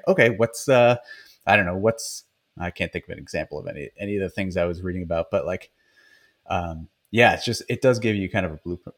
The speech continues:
blueprint to what's, you know, what's auth? I wanted to learn more. I didn't know anything about auth at the time. I was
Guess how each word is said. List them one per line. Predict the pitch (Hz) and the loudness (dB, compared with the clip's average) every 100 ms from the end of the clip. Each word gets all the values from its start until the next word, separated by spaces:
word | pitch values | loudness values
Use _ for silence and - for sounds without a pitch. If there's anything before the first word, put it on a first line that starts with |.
| _ | _
blueprint | 104 95 - - - | -6 -6 -6 -8 -6
to | - | 0
what's, | 143 - 127 | 0 0 0
you | 113 | 2
know, | |
what's | 107 156 | 4 2
auth? | - 135 90 - | 6 6 4 0
I | 117 | 2
wanted | 113 101 | 2 2
to | 101 | -2
learn | 92 87 | -2 -2
more. | 87 92 | -2 -2
I | |
didn't | 107 98 | 0 2
know | 95 | 2
anything | 90 98 | 0 0
about | 78 | -2
auth | - 87 - | 0 -2 -2
at | - | -12
the | - | -14
time. | - - | -12 -12
I | |
was | - | -14